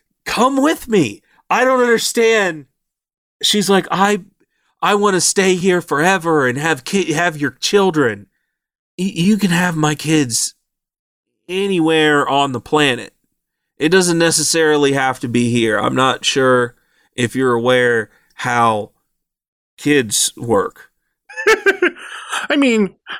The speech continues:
Speaker 2: but you can't really be going on an adventure while you have kids. Like, that's just gonna kinda put a crimp in everything.
Speaker 1: But here's the thing. We have the technology. We can make as many people as we want.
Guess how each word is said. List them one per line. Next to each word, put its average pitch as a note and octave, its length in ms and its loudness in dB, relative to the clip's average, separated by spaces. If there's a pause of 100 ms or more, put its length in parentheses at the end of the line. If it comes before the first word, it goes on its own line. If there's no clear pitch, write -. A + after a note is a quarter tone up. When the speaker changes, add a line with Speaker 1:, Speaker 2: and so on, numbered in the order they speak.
Speaker 2:
but G3 420 0
you F3+ 200 0
can't F#3+ 260 0
really E3+ 300 2
be C3+ 220 -2
going C#3+ 240 2
on C#3 120 2
an C3 100 2
adventure C#3 500 0
while A#2 220 2
you A#2+ 160 0
have A2 260 0
kids. D3 480 2
Like, C3 160 2
that's B2+ 180 0
just C#3+ 160 0
gonna B2+ 160 2
kinda B2 240 0
put A2+ 140 0
a A2 40 0
crimp D3+ 280 0
in G#2 60 2
everything. - 480 -4 (240)
Speaker 1:
But D3 180 0
here's F#3 340 2
the D#3+ 120 -8
thing. F3+ 440 -2 (800)
We G3+ 260 2
have F#3+ 440 0
the C#3+ 80 0
technology. D3 1000 -2 (960)
We F#3+ 260 2
can G3 340 -2
make A3 500 0 (1040)
as D#3+ 260 0
many G3 320 2
people D#3 580 0
as C#3+ 140 0
we D#3+ 160 2
want. D#3+ 440 0